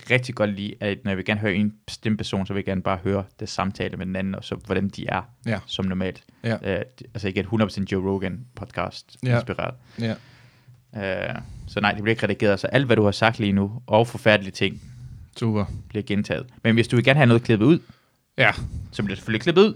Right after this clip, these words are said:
Speaker 1: er
Speaker 2: Ja,
Speaker 1: ikke nogen problem.
Speaker 2: yes.
Speaker 1: Det er ikke, fordi jeg ikke, øh, øh, beholder alting, det bliver sagt. Jeg har faktisk, øh, taget et afsnit ud.
Speaker 2: Er der ikke?
Speaker 1: Ja.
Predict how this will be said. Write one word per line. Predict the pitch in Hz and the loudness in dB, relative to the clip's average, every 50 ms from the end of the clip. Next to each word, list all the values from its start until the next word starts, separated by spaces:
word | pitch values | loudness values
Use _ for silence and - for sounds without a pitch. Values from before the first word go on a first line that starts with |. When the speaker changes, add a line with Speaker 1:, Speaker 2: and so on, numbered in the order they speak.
| - | 0
Speaker 1:
er | - | 2
Speaker 2:
Ja, | 135 | 4
Speaker 1:
ikke | 135 143 | 4 6
nogen | 131 113 104 | 6 4 2
problem. | 104 110 117 | 2 2 2
Speaker 2:
yes. | 117 107 | 4 4
Speaker 1:
Det | 120 | 4
er | |
ikke, | 131 127 | 2 2
fordi | - 117 117 120 113 | 2 2 4 6 6
jeg | 113 | 6
ikke, | 120 120 120 107 101 101 - - | 4 4 6 6 6 6 6 6
øh, | 110 | 4
øh, | 104 | 4
beholder | 104 - 104 113 117 120 110 | 4 4 4 6 6 6 6
alting, | - 120 120 123 - 117 101 | 6 4 2 2 0 -2 -2
det | 98 95 | -2 -2
bliver | 92 92 | -4 -4
sagt. | - - 92 - - _ - - _ _ _ _ - _ - | -2 -2 -4 -4 -6 _ -20 -20 _ _ _ _ -10 _ 2
Jeg | 120 | 4
har | 113 | 6
faktisk, | 113 147 151 - - - | 6 6 4 4 2 0
øh, | 127 120 | 0 4
taget | - 131 123 | 6 6 6
et | 113 | 8
afsnit | 107 110 110 - 101 87 | 6 6 4 2 0 0
ud. | 113 127 123 - - - _ _ _ _ _ _ _ - | 0 0 0 -4 -10 -18 _ _ _ _ _ _ _ -6
Speaker 2:
Er | 123 120 | -2 -2
der | 131 143 | 0 0
ikke? | 165 165 123 - - | -2 -4 -6 -4 -2
Speaker 1:
Ja. | 117 | -2